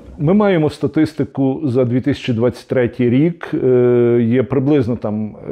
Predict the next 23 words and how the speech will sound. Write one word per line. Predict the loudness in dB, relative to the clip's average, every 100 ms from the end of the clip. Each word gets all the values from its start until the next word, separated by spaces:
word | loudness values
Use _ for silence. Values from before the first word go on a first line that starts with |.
| -14
сто | -6 -2 -2
сімдесят | 0 -2 0 -2 -2
тисяч | -2 -2 -2 -6 -8 -20 _ _ -20 -20 -20 -20 _
шлюбів, | -4 0 2 4 2 0 -10 _ _ _
сто | -2 0
двадцять | 2 0 -2 -6 -2
тисяч | -2 -2 -8 -10 _
розлучень. | -2 0 0 -2 -4 -8
Це | -2 -2
такі | 0
приблизно | 0 2 2 2 0
цифри, | -2 -2 2
я | 2
зараз | 2 0 0
називаю, | -2 0 2 2 0
там | -4
точну | -4 -4 -6 -6
цифру | -6 -4 -4
можна | -4 -4
подивитися | -4 0 0 0 -2 0 2
в, | 0 -2 -2 0 0 -2
на | -2
сайті, | -2 0 0 -2